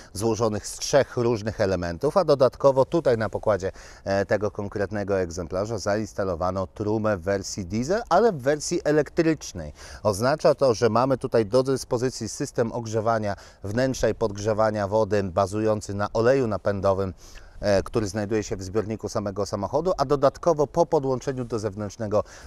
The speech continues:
źródła zasilania mamy do dyspozycji jeszcze dwie grzałki elektryczne. E, dość powiedzieć, że, mm, w dniach takich jak chociażby dzisiaj, kiedy temperatura oscyluje w okolicach pięciu, sześciu stopni,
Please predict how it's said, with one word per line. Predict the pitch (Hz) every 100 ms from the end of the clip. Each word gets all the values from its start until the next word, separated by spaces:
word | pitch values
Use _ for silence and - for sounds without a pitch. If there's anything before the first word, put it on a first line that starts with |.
| 104
źródła | 101 123 123 113 98
zasilania | 98 - 92 107 107 98
mamy | 101 127 127
do | 107
dyspozycji | 98 98 110 95 98 -
jeszcze | 95 - 95
dwie | 82 107 117
grzałki | 98 92 110 117 -
elektryczne. | 98 92 104 104 - 113 - - -
E, | 101 101
dość | 98 185 208 -
powiedzieć, | 156 147 196 208 143
że, | 127 135 131
mm, | 117 117 110 107 104
w | 98
dniach | 123 139 156
takich | 208 226 214
jak | 214
chociażby | 196 160 151 131 127
dzisiaj, | 95 - 92
kiedy | - 95 101
temperatura | 104 104 107 98 101 95
oscyluje | 95 - 104 101 95 - - -
w | 117
okolicach | 120 110 110 -
pięciu, | 131 131 - 117
sześciu | - 123 - 110
stopni, | - 123 - 117